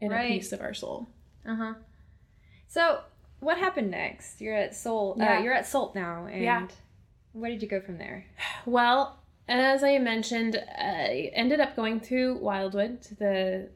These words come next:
Speaker 1: Center for Hel-, Health Evangelism there and being their director, learning many things
Speaker 2: Mm.
Speaker 1: there. And that was not an easy thing either. <laughs> And I learned so much about myself and leadership, and I made a lot of mistakes.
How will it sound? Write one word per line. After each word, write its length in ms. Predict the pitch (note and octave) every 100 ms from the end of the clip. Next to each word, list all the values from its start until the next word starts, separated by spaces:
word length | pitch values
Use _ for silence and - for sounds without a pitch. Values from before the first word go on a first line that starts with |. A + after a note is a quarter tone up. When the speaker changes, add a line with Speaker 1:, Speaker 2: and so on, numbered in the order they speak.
| - _ -
Speaker 1:
Center 380 | - G#3 G3+ G3
for 140 | G3+
Hel-, 280 | F#3+ G#3+ -
Health 240 | G3+ G3+ G3+
Evangelism 720 | G#3+ F#3+ F#3+ G3 G3 G3 F#3
there 300 | F3+ F3+ F#3+ - -
and 240 | G#3 G3
being 180 | G3 F#3+
their 140 | G3+
director, 540 | G3+ G3+ F3+ - F#3 F#3
learning 320 | F#3+ G3 G3
many 280 | F#3+ F#3+ G#3+
things 400 | G#3 F#3+ F#3 A3
Speaker 2:
Mm. 40 |
Speaker 1:
there. 340 | G#3 F#3 F#3 F#3 - - - - - - -
And 640 | G#3 G3 F#3+ F#3+ F#3+ F#3+ - -
that 360 | - A3+ A#3+ -
was 180 | A#3 G#3+
not 380 | G#3+ G3+ G3 -
an 120 | G#3+
easy 320 | G#3 G#3 G#3+
thing 200 | G#3+ G#3
either. 340 | C4 F4 - - - - -
<laughs> 280 | _ -
And 100 | -
I 760 | D#4+ A4+ G4+ G#4+ F#4+ G#4 G#4 A4+
learned 120 | A4 -
so 220 | A#4+ A4+ A4+
much 120 | G4
about 300 | F#4+ F#4 E4+
myself 760 | D4+ F4+ F4 E4 B3 D4+ G#4+ -
and 320 | - C#4+ C4+
leadership, 580 | C4 C4+ D#4 F4 G4+ G#4 G#4
and 140 | D4+
I 100 | C#4
made 280 | C4 C4 D#4
a 40 | E4+
lot 240 | D4 D4
of 80 | D4
mistakes. 800 | D4 C#4+ - G#3 G#3 - -